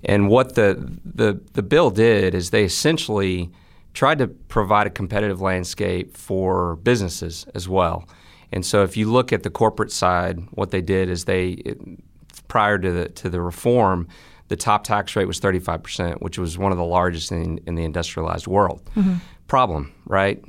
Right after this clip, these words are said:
Speaker 1: So they dropped that from thirty-five to twenty-one percent. Huge tax cut. So a lot of people, you know,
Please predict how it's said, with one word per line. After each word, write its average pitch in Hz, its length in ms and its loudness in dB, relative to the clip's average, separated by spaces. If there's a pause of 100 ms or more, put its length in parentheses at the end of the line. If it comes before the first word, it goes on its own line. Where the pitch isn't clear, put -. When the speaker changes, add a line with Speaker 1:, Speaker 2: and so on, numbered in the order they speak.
Speaker 1:
So 107 260 4
they 113 140 4
dropped 120 420 2
that 95 240 2
from 90 140 -6
thirty-five 95 540 0
to 87 80 -6
twenty-one 90 480 0
percent. - 420 -10
Huge 127 400 0
tax - 380 -2
cut. - 320 -12 (540)
So 113 520 4
a 101 80 0
lot 117 240 6
of - 140 0
people, 104 580 -2 (460)
you 107 100 -4
know, 95 340 0